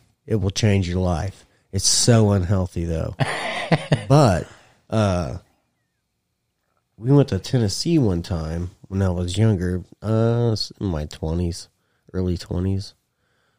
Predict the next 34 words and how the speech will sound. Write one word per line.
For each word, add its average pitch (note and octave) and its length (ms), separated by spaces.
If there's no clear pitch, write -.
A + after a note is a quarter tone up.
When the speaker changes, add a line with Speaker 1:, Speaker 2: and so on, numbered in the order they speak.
Speaker 1:
uh, E2+ 360
with G2 160
my E2 160
family F2+ 420
or F2 100
whatever. F2+ 300
Speaker 2:
So B2 100
it A2+ 40
was F2 80
a F2 100
long F2 160
time D#2+ 160
ago. E2+ 260
Speaker 1:
Oh, G2 180
yeah, C2+ 240
it's - 140
forever G1+ 420
ago. C#2+ 280
And A2 180
then, A2+ 220
uh, E2 320
uh, E2+ 420
one A#2+ 160
of A2 60
my F2 160
uncles A#2 360
was F#2 160
married F#2+ 300
to E2+ 420
this F2+ 260
lady F2 200
from E2 200
New D#2+ 80
York. E2+ 540